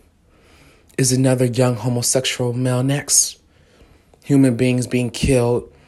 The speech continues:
for being themselves? What happened to our country that lived up to liberty and leisure? We were born into a society where morality is rearranged.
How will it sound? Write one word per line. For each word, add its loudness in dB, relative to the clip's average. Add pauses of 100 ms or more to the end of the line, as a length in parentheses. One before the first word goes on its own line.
(400)
for -2
being 2
themselves? 0 (1400)
What 2
happened 0
to -4
our 0
country -8 (480)
that 4
lived 4
up 2
to -4
liberty -4
and -6
leisure? -6 (1900)
We 0
were 4
born 2 (540)
into 0
a -4
society 0
where -6
morality 0
is -6
rearranged. -4